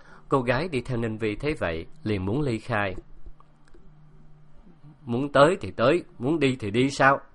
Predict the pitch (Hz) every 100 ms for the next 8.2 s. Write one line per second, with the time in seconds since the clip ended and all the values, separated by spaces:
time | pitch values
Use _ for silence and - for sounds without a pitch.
0 | - - - - - - 95 - 113 110
1 | 101 82 92 131 131 - 143 131 87 85
2 | - - 104 90 82 95 120 156 104 95
3 | 117 113 98 87 - 107 87 101 92 117
4 | 101 98 80 - - - - - - -
5 | - - - - - - - - - -
6 | - - - - 762 762 - - - -
7 | - - - - - - - - 123 113
8 | 110